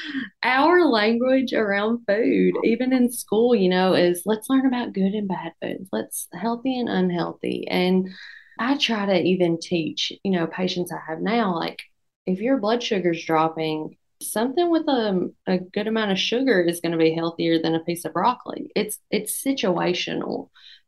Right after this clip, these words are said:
And we've really taken all the, the situational, you know, out of it. It's, we just want black and white because that makes it easy. And it's not like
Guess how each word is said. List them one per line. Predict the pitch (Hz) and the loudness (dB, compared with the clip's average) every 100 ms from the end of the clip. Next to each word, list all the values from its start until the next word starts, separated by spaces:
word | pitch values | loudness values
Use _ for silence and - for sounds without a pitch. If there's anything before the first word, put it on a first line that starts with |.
| - | -2
And | 185 185 180 180 180 175 - | 2 4 2 2 0 -2 -4
we've | 180 208 240 185 | -4 0 0 0
really | 214 220 202 | -2 -2 -2
taken | 185 185 185 165 | 0 0 0 0
all | - 170 170 | 0 0 0
the, | 170 160 156 160 - _ _ - | 0 0 0 -2 -6 _ _ -6
the | 170 | -6
situational, | 160 190 185 180 165 160 160 175 170 160 156 156 180 - _ _ _ _ - | -4 -4 -2 -2 2 2 0 -2 -2 0 0 -2 -6 -14 _ _ _ _ -8
you | 180 | -4
know, | 170 160 - | -2 -2 0
out | 170 175 165 | 2 4 2
of | 156 - | -2 -4
it. | - | 0
It's, | 160 - - - - - - _ _ | 0 0 -6 -12 -18 -20 -20 _ _
we | 214 233 | 0 2
just | 233 | 0
want | 185 160 | -2 0
black | 165 156 | 0 0
and | 165 | -2
white | 165 - - - _ - | -2 -2 -4 -12 _ -4
because | 190 185 185 | 2 2 4
that | 185 170 | 0 2
makes | 180 175 | 0 0
it | 156 | -6
easy. | 147 143 139 - - - | -4 -4 -4 -4 -8 -6
And | 180 202 | -4 0
it's | 190 - 190 | -2 -2 -2
not | 190 185 185 190 | 0 2 0 -2
like | 202 196 | -8 -10